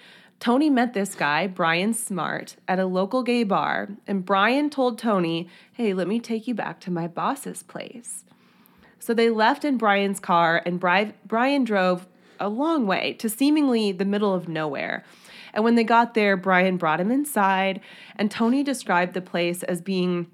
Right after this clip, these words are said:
really dusty, and the further he made his way into the house,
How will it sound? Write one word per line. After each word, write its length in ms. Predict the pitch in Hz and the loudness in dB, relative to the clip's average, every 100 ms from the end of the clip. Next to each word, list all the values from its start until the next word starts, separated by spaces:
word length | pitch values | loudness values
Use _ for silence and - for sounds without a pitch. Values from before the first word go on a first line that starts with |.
| _ _ _ - | _ _ _ -4
really 380 | 196 269 311 | 0 2 2
dusty, 800 | 277 - 151 185 - 247 254 277 285 | 0 0 0 0 -4 -2 0 -2 -2
and 160 | 190 190 | 0 0
the 80 | 185 | 0
further 580 | - - 233 240 302 | -6 -8 0 2 2
he 160 | 302 285 | 2 2
made 280 | 220 185 208 | 4 2 2
his 180 | 214 208 | 0 0
way 220 | 196 - | -4 -2
into 220 | 180 190 | -4 -2
the 120 | 185 175 | -2 -2
house, 500 | 165 160 202 240 | 0 0 0 -4